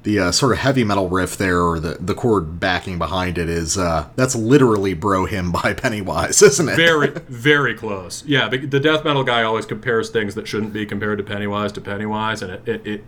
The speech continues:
Speaker 2: irks me. It's like a running theme of the show.
Speaker 1: <laughs>
Speaker 2: It does sound like Pennywise here. You're, I, I give this one to you. Um, and I, honestly, they take, I think on this song, right, they take that melody and turn it into,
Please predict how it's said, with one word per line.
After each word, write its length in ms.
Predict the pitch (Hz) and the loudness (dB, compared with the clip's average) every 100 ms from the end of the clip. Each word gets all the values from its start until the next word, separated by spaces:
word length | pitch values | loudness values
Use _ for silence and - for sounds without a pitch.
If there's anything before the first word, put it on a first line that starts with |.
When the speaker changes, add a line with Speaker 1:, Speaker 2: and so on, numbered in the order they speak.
| - | -10
Speaker 2:
irks 320 | 107 104 - | -8 -8 -6
me. 160 | 110 110 | -4 -2
It's 160 | 101 | -4
like 140 | 101 98 | -6 -6
a 60 | |
running 360 | 92 101 104 101 | -6 -6 -4 -6
theme 240 | 101 104 | -6 -6
of 80 | 101 | -4
the 140 | 98 | -6
show. 440 | - - 101 107 110 - - - - - | -8 -6 -4 -4 -6 -14 -20 -20 -20 -2
Speaker 1:
<laughs> 1160 | - - 254 - 240 233 240 220 - - - - - - - - 135 | 2 4 4 4 4 4 4 4 2 -4 -8 -10 -10 -10 -10 -4 -2
Speaker 2:
It 300 | 131 - - | -2 -2 0
does 240 | 139 123 | 0 0
sound 220 | - 110 101 | -2 -4 -4
like 160 | 92 | -6
Pennywise 540 | - 87 85 87 87 - | -8 -10 -10 -10 -10 -12
here. 260 | 87 87 | -12 -12
You're, 220 | 101 104 98 - | -10 -10 -10 -16
I, 120 | - - - | -20 -18 2
I 400 | 233 - - - | 2 2 -4 -4
give 160 | 113 101 | -8 -8
this 200 | 104 - | -8 -8
one 140 | 98 | -10
to 80 | 92 | -10
you. 220 | 92 85 - - - - | -12 -14 -18 -20 -12 -2
Um, 240 | 131 131 165 | 0 0 0
and 160 | 156 | 0
I, 160 | 170 165 156 | 0 -2 -2
honestly, 460 | 147 151 151 151 127 | 0 0 0 0 0
they 140 | 120 | 0
take, 340 | 107 180 180 - | -2 -2 -2 -2
I 80 | 139 | -2
think 240 | 262 285 | 0 0
on 160 | 165 117 | 0 0
this 180 | 131 - | -2 0
song, 300 | 190 104 95 | 0 -2 -4
right, 160 | 113 | -4
they 100 | 131 | -2
take 360 | 117 - 185 175 | -2 -2 -2 0
that 220 | 139 113 | -2 -2
melody 460 | 104 120 117 104 98 | -4 -4 -2 -4 -4
and 200 | 110 104 | -6 -6
turn 300 | - 147 135 | -4 0 0
it 100 | 110 | 0
into, 320 | 123 113 90 | -2 -4 -6